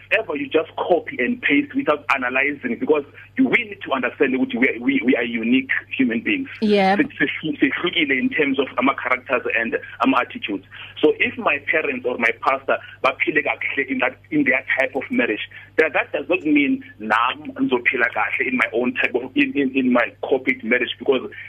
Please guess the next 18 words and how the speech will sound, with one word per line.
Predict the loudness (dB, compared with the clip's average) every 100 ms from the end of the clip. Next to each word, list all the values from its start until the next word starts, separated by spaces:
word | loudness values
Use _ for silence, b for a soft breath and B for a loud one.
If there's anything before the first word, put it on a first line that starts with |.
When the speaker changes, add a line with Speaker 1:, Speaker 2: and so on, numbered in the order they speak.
| B 0
Speaker 1:
their | 0 0
character | -4 -4 -2 -4
is | -2
not | 0
my | 0 -2 -2
character. | -4 -4 -8 -20 B B 0
So | 2
that | 2
is | 0 0
why | 0 2
I | 0 -4 0
said | 0 0 -4
people | -2 0
should | 0 0 -2
design | -4 -2 0 2 0 -2
a | 0
marriage | 2 2 2 2 0 -2
that | -2